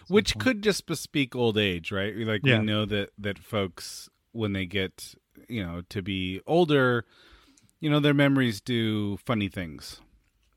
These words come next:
Speaker 1: Right.
Speaker 2: Um, so that, that could be all that it is, right? Uh, but there is some interesting thing about, like, uh, which Bran is he? You know, it, which, it, you know, brings us
Speaker 1: Yeah.
Speaker 2: to other kinds of theory crafting a-, as well, I suppose.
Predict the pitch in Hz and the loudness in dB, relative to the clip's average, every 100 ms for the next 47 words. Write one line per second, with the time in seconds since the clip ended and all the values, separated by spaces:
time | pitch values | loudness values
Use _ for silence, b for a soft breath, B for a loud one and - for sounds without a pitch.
0 | _ 120 101 104 _ - - 107 104 101 | _ -8 -8 -10 _ -18 -6 0 0 0
1 | 104 - 160 156 214 - 151 185 277 233 | -4 0 4 6 6 2 -6 -2 -2 0
2 | 208 165 123 107 95 120 117 85 87 104 | 2 4 4 2 2 0 0 -2 -6 -6
3 | 98 123 - b b b b b 139 135 | -4 -6 -10 b b b b b 2 4
4 | 127 131 214 202 160 170 190 277 262 277 | 4 4 6 6 6 4 6 4 2 0
5 | 240 220 202 190 - 175 147 175 160 120 | 0 0 0 -2 -2 -2 -2 0 0 2
6 | 117 92 107 101 113 - 104 180 - - | 0 0 -4 -4 -6 -10 -8 -8 -8 -4
7 | 175 180 165 180 131 92 80 78 - 110 | -2 0 0 0 -2 -4 -4 -12 -10 -6
8 | 107 117 156 - 180 208 - - _ _ | -4 -2 -4 -2 2 2 0 -8 _ _
9 | - 156 - 185 151 123 123 156 147 139 | -10 -10 -6 0 2 2 2 2 2 0
10 | 101 147 - 123 120 - 117 110 101 - | -2 -4 -2 0 0 -2 -4 -2 -4 -4
11 | 113 98 87 107 92 - 95 92 90 101 | -4 -4 -4 -4 -4 -6 -8 -8 -8 -10
12 | 92 95 90 85 - - 92 71 | -6 -4 -4 -6 -12 -12 -12 -12